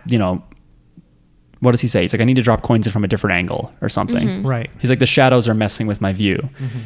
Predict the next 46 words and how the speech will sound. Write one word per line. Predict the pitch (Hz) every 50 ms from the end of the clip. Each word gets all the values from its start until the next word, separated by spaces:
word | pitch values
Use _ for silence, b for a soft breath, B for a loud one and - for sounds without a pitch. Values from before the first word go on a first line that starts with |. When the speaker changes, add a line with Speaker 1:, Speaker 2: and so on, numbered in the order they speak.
| 104
Speaker 1:
So | - 147
he | 139 143
gets | 131 180 190 185 -
up | 151 135 -
from | 139 131
where | 123
he | 120 104
was | 104 -
sitting, | - 139 117 110 101
and | 104
if | 107 - -
you | 113
watch, | 104 127 156 156 123 107 - - - - - - - - - - - - - - - - _ _ _ _ _ _ _ - -
'cause | - 147 135
I | 147 160
knew | 160 143
what | 123
was | 110 98 -
coming | - 139 123 107 101 101
'cause | 110 104
we | - 110
saw | - 117 110
the | 98 107 110
anime | 110 110 104 98 98
recently, | 98 98 - - 87 92 98 104 123 - - _ -
the | -
T | - - 117
V | 107 117 110 107
anime, | 101 101 101 95 95 - B B B B B B B B B B B _ _
um, | 113 113 107 101 98 98 98 98 92 - - _ _ - - - - _
he | - 113 131
basically | 131 131 131 - - 123 127 117
was | 110 104 -
sitting | - - 160 143 135 123 120 120 - - - - - - -
with | 127 110 -
his | 120 -
back | - 113 107 127 -
to | - 143
the | 156
sun, | - - 175 175 185 196 180
so | - 139 117
his | 107 135 131
shadow | - - 131 120 120 117 110
was | 104 104 101
blocking | - - 117 107 107 110 - 110 110 104
the, | 101 104